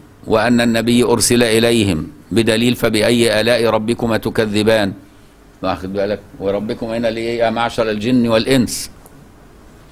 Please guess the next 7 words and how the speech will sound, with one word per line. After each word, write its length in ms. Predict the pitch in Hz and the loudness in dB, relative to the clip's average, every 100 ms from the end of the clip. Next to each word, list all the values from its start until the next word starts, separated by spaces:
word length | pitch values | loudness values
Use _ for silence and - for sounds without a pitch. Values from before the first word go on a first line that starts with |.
| - - - - - - - | -20 -20 -20 -20 -20 -20 -4
فالكلام 520 | 101 98 110 113 120 | -2 2 2 4 4
موجه 380 | 117 120 113 107 | 4 4 0 2
لهم، 420 | 117 107 87 76 - - - - - | 0 0 -2 -4 -10 -20 -20 -20 -4
دل 240 | - 113 113 | 0 2 2
على 260 | 101 104 | 0 -2
أنهم 520 | 104 117 127 113 110 110 | 0 0 2 2 0 -2
مكلفون 920 | - 120 117 110 - 143 147 156 | 0 0 2 0 2 2 4 2